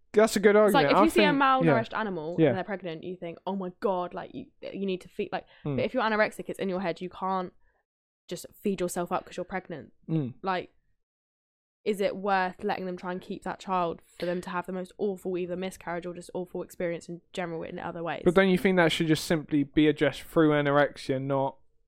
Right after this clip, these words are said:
Speaker 1: like, bec-, because, like, w-, like, if someone's feeling mentally shit, why are peop-, why do people look at kids as a, you look at kids as a burden, don't you?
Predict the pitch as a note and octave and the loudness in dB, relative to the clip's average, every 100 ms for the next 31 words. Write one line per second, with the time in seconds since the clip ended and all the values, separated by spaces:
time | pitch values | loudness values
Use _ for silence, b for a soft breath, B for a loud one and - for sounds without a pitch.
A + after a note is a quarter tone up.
0 | - C#3 B2+ - - _ _ _ b b | -2 0 0 -4 -18 _ _ _ b b
1 | b E3+ - - - - F3+ B3 A3 G3+ | b -2 -2 -6 -16 0 4 4 6 6
2 | F3+ - D#3 E3 - F3 F3 F#3+ - G#3+ | 4 0 -6 -6 -4 2 2 2 2 4
3 | G#3 F#3+ - F#3+ F3 D#3+ E3+ E3+ - E3+ | 4 2 2 2 4 2 2 0 -2 2
4 | D#3 C#3+ C3+ b b b _ - - F#3+ | 4 4 0 b b b _ -6 2 4
5 | C#3 D3 D3 F3 F#3 F#3 F#3 - F#3+ E3 | 2 0 2 6 6 6 4 4 2 2
6 | D#3+ F#3+ G#3+ G3+ A#3 F#3+ F#3+ F#3+ - D#3+ | 4 4 6 6 4 4 4 4 6 4
7 | - - - A#3+ G3 C#3 D#3 D3+ D3 - | 2 -6 2 6 6 4 4 6 6 2
8 | - _ D#3+ F3+ G#3+ G#3 - F3+ - E3 | -20 _ 2 4 6 6 6 4 4 4
9 | D3+ D3 E3 F3+ E3+ B2 C3+ C#3+ G#2 A#2 | 6 6 6 6 6 2 2 0 0 -6